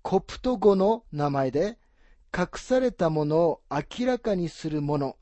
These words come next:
という意味です。四十六節。ヨセフがエジプトの王パロに仕えるようになった時は三十歳であった。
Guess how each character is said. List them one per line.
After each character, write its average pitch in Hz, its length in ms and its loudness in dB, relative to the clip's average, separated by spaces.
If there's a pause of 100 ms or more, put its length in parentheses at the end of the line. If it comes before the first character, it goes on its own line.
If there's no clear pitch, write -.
(120)
と 180 120 -2
い 156 120 -2
う 127 80 -2
意 104 80 -6
味 - 20 -12
で - 160 -20
す。 - 180 -20 (1900)
四 165 180 -2
十 135 140 -4
六 131 160 -6
節。 - 400 -18 (1120)
ヨ 247 140 0
セ 254 140 2
フ 180 160 -4
が 156 240 4 (100)
エ 160 120 0
ジ 202 160 -4
プ - 140 -16
ト 220 140 2
の 190 220 2
王 175 260 6
パ 240 220 0
ロ 214 100 4
に 165 180 -2
仕 - 100 -18 (120)
え 180 140 4
る 165 120 -2
よ 160 160 2
う 147 40 0
に 143 120 -2
な 170 120 2
っ - 100 -10
た 131 140 -4
時 123 260 -10
は 190 260 -2 (260)
三 220 380 -2
十 214 160 -4
歳 143 320 -2
で 156 160 2
あ 107 60 -2
っ - 60 -12 (100)
た。 - 180 -20